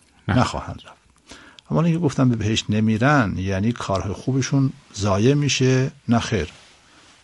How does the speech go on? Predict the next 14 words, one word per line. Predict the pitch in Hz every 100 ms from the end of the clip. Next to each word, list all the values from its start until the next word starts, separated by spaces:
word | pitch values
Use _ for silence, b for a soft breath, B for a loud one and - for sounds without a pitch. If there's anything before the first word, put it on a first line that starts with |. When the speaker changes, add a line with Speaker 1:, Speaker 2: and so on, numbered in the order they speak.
| _
Speaker 2:
اجرشون | - 170 170 151 147
ضایع | 113 101
نمیشه. | 85 82 - - - _
ان | 95
الله | 90 92 92 90
لا | 107 123
یضیع | 98 90 92
اجر | 87 87
المحسنین، | 87 87 - - 85 - -
خداوند | 95 92 98
اجر | 95 95
انسان‌های | 95 - 90 92 92 -
نیکوکار | - 92 - 117
رو | 139